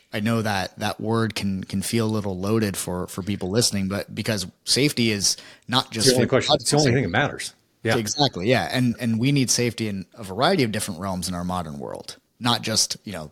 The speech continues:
Speaker 1: being safe from a saber-toothed tiger or something, but actually, like, am I, do I feel emotionally safe? Do I feel
Speaker 2: Mm-hmm.
Speaker 1: psychologically safe? And, and this breathing technique, I notice, brings me into that and communicates to my body, like, "Yes,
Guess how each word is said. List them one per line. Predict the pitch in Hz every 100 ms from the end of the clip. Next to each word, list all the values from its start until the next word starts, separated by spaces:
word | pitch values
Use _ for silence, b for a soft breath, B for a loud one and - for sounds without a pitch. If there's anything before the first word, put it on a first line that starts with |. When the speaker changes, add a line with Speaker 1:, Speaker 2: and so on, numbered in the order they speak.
| -
Speaker 1:
being | 117 104 98 95
safe | 80 - 110 101
from | - 104 92 85 85
a | 87
saber-toothed | - 101 87 92 -
tiger | 135 139 104
or | 92
something, | - 92 90 90 B B B
but | 110 98 -
actually, | 107 98 95
like, | 82 85 -
am | 87
I, | 82 80 - _ -
do | 85
I |
feel | - 87 85 - _
emotionally | 98 113 120 - 85
safe? | - - -
Do | 82
I |
feel | 76 87
Speaker 2:
Mm-hmm. | -
Speaker 1:
psychologically | 95 98 104 - - 85
safe? | - 76
And, | 95 -
and | 104 101
this | 107 113
breathing | - 104 117 110 101
technique, | 92 101 92 92 92 -
I | 90
notice, | 95 101 101 92 - - b b b -
brings | 101 110 127 107
me | 110
into | 104 101
that | 98 -
and | 98
communicates | - 104 104 101 92
to | -
my | 95
body, | 90 90 82
like, | 82 82 -
"Yes, | - 90 - -